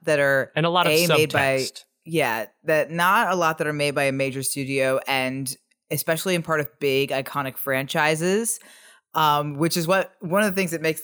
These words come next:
Speaker 1: this movie so special, uh, that it is one of the most beloved gay horror films of all time. That's right. It's A Nightmare on Elm Street Two, Freddy's Revenge.
Speaker 2: And I, <sighs> if you haven't watched this movie,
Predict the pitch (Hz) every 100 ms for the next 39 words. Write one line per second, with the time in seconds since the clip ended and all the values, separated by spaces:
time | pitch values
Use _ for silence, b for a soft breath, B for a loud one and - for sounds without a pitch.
0 | - 160 170 156 139 139 - 135 127 -
1 | 170 - 120 120 B B B _ 143 131
2 | 127 123 143 131 131 143 139 131 - -
3 | _ _ - 165 214 254 180 160 147 -
4 | 147 139 143 147 139 120 135 135 135 135
5 | 131 127 135 123 123 123 - 131 127 120
6 | 147 156 131 120 123 131 131 147 147 135
7 | - - 139 139 135 127 131 127 131 -
8 | 131 123 156 143 135 127 123 123 151 117
9 | 131 - - _ _ 165 170 160 - _
10 | 175 196 190 - - 120 - - - _
11 | 147 156 170 208 165 156 156 131 123 110
12 | 107